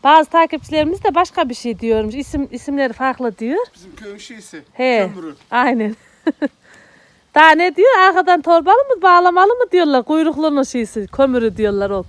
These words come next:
Speaker 2: Ha,
Speaker 1: şeye.
Speaker 2: koyuna
Speaker 1: Koyuna,
Speaker 2: şey.
Speaker 1: he,
Speaker 2: Ha.
Speaker 1: koyuna. Demirci'de de öyle diyorlar.
Speaker 2: Değişik değişik, her şey böyle
Speaker 1: Aynen.
Speaker 2: işte.
Speaker 1: Ablam domatesi topladı arkadaşlar. Şimdi de biber topluyor. Bacı, iyi mi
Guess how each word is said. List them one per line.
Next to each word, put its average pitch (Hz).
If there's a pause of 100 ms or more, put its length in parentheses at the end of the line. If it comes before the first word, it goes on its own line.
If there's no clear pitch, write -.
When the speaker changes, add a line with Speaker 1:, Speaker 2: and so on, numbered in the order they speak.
Speaker 2:
Ha, -
Speaker 1:
şeye. 208
Speaker 2:
koyuna 175
Speaker 1:
Koyuna, 247
Speaker 2:
şey. 240
Speaker 1:
he, 196
Speaker 2:
Ha. 220
Speaker 1:
koyuna. 214 (480)
Demirci'de 320
de 359
öyle 285
diyorlar. 240 (180)
Speaker 2:
Değişik -
değişik, 330
her 349 (100)
şey -
böyle 214
Speaker 1:
Aynen. 262
Speaker 2:
işte. 165 (260)
Speaker 1:
Ablam 320
domatesi 359
topladı 302
arkadaşlar. 254
Şimdi 320
de 285
biber 302
topluyor. 285 (580)
Bacı, 311
iyi 427
mi 523